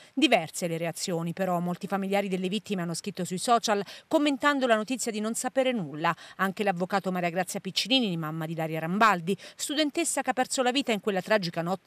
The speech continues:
sotto le macerie della casa di via Campo di Fossa e che ha seguito i lavori sino all'ultimo,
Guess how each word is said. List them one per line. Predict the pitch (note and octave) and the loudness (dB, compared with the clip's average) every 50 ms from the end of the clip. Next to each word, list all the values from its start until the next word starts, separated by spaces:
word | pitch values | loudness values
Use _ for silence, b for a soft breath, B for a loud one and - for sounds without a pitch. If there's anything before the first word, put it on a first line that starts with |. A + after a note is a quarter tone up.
| F3+ | -6
sotto | D#3 - D#3+ - - D#3+ | -6 -6 -8 -8 -6 -6
le | D#3+ | -4
macerie | D#3+ D#3 D#3+ - - G3+ F#3+ F3+ | -4 -4 -4 0 0 0 0 0
della | E3 D#3+ D3+ D3+ | -2 -4 -6 -6
casa | - - F#3 G3+ G3 G#3 | -2 0 2 2 2 0
di | G3+ G#3+ | -4 -2
via | G3 G#3+ G#3+ | -2 -2 0
Campo | - A#3 A3 - - | 0 -2 -2 -2 -2
di | A3+ A3 A#3+ | -2 -2 -4
Fossa | - - - - - - F#3+ | -8 -10 -10 -8 -6 -6 -6
e | F#3+ | -4
che | - C4 | -2 -2
ha | B3 | -2
seguito | - C4+ A#3 D4 C#4+ - | -2 -2 -2 -2 0 0
i | B3 | 0
lavori | A#3 A#3+ B3+ C4+ A#3 A#3+ | 2 2 2 0 0 0
sino | - - - C#4+ C#4 C#4 | -4 -4 -4 -2 -2 -2
all'ultimo, | C4+ B3+ G3+ C#3 - - - - - F3+ F3+ | -2 -2 -4 -6 -8 -12 -8 -6 -4 -4 -4